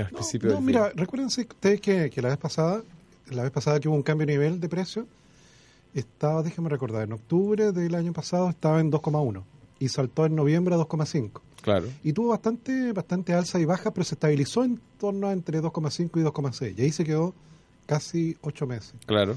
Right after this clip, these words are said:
Speaker 2: Y yo creo que ahora estamos ante un cambio de nivel del dos coma seis que estábamos, dos coma cinco, a tres.
Speaker 1: Claro.
Speaker 2: Y que yo creo que se va a estabilizar en torno a eso.
Speaker 1: En torno a eso.
Speaker 2: Sí.
Speaker 1: O sea, lo que tuvimos, porque hoy día durante el día tuvimos en algún minuto bajo tres,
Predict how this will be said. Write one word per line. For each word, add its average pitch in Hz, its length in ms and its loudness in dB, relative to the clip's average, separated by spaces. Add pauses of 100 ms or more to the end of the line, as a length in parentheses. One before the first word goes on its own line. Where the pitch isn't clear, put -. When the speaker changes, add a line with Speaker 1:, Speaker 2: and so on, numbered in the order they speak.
(260)
Speaker 2:
Y 170 80 2
yo 208 80 0
creo 277 120 0
que 233 80 2
ahora 226 120 2
estamos 220 280 2
ante 196 160 -2
un 175 60 -2
cambio 202 440 2
de 190 80 2
nivel 170 300 0
del 113 180 -4
dos 139 140 0
coma 165 160 0
seis 170 200 0
que - 80 -6
estábamos, 170 500 0
dos 113 80 -4
coma 156 180 -2
cinco, 180 320 -4
a 156 80 -2
tres. - 460 -4 (420)
Speaker 1:
Claro. 113 340 2 (100)
Speaker 2:
Y 160 80 -8
que 170 200 -4
yo 165 80 -2
creo 185 160 2
que 170 60 -4
se - 100 -4
va 165 40 0
a - 20 0
estabilizar 143 440 0
en 135 80 -4
torno 123 280 -6
a 98 80 -8
eso. - 200 -20
Speaker 1:
En 110 120 0
torno 117 220 0
a 80 60 -4
eso. - 200 -16 (160)
Speaker 2:
Sí. - 120 -16 (280)
Speaker 1:
O 107 80 0
sea, 123 100 4
lo 127 140 4
que 120 100 2
tuvimos, 147 460 4
porque 123 220 2
hoy 123 100 6
día 143 140 6
durante 139 240 2
el 123 80 -2
día 139 160 4
tuvimos 135 360 2
en 147 40 2
algún 143 160 0
minuto 151 260 0
bajo 170 280 2
tres, 110 340 0